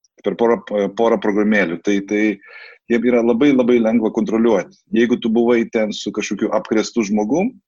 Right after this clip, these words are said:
viskas, ta prasme, tave, tave, tave irgi tikrina. Ir plus visos namų bendruomenės, taip vadinamieji kompaundai,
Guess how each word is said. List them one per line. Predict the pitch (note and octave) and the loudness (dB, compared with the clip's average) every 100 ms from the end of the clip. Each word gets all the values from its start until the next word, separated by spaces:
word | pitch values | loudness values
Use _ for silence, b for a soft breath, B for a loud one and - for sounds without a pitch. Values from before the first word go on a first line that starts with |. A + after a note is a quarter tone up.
| _ _ _ - | _ _ _ -2
viskas, | E3+ G#3 - F3 - - - | -2 -2 -6 -10 -10 -10 -12
ta | G2 | -12
prasme, | G2 A2+ A2+ A2 | -8 -4 -2 -4
tave, | A2 G#2+ A2+ A2 | -4 -2 0 0
tave, | - G#2+ A2 G#2+ G#2+ G#2 | -2 -2 0 2 0 -2
tave | - G#2 G#2+ | -4 -2 -2
irgi | - C3 A#2+ G2 | 0 0 2 -2
tikrina. | G2+ C3 F#2 E2+ - _ B B B | -2 -4 -2 -6 -8 _ B B B
Ir | - A#2 | -4 -4
plus | B2 D#3 E3+ - - - _ _ | 0 0 0 -2 -8 -14 _ _
visos | G#2 B2+ B2 A#2+ - - - - | -2 0 2 0 0 -6 -8 -6
namų | G#2+ G#2+ C3+ F3 | -2 2 2 2
bendruomenės, | C3 F#2+ G2 G2 F#2 D#2+ D#2+ - - _ _ | 2 2 2 2 0 -6 -12 -12 -14 _ _
taip | - G2 | -8 -6
vadinamieji | G2 G#2 G#2 G#2+ A2 G2+ | -4 -2 0 2 0 0
kompaundai, | G2 G2 A#2 E3 D3+ F#2 | -4 -2 -2 0 0 -2